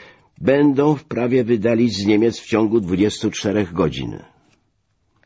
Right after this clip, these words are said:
Z niemiecką pedanterią druki w wystarczającej ilości były już przygotowane. Ku mojemu zdumieniu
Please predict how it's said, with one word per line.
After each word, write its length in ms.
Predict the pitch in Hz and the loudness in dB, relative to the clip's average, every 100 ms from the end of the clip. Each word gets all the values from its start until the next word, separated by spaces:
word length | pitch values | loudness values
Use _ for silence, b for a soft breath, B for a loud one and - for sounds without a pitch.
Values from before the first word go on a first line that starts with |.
| _ _ _ _ _ _ _ _ _ _ | _ _ _ _ _ _ _ _ _ _
Z 160 | 64 | -10
niemiecką 640 | 76 76 101 120 - 87 78 | -4 0 0 -2 -4 -4 -2
pedanterią 840 | 82 67 62 87 101 104 107 87 | -4 -4 -6 -4 -2 -2 -2 -4
druki 420 | 67 85 - 76 | -2 -4 -4 -8
w 140 | 60 62 | -8 -6
wystarczającej 920 | 101 - 87 - 58 78 80 92 - - | -6 -6 -10 -8 -6 -6 -4 -6 -8 -8
ilości 420 | 65 - - 76 | -10 -10 -8 -8
były 280 | 55 67 64 | -6 -6 -6
już 400 | 58 62 - - | -8 -8 -10 -8
przygotowane. 800 | - 60 64 - 50 - - - _ _ _ _ _ b b b b b b b | -8 -8 -12 -14 -14 -14 -16 -20 _ _ _ _ _ b b b b b b b
Ku 200 | - 80 | -10 -6
mojemu 420 | 67 67 90 139 | -6 -4 -2 -2
zdumieniu 720 | 95 69 73 62 55 60 60 | -4 -4 -6 -6 -8 -12 -12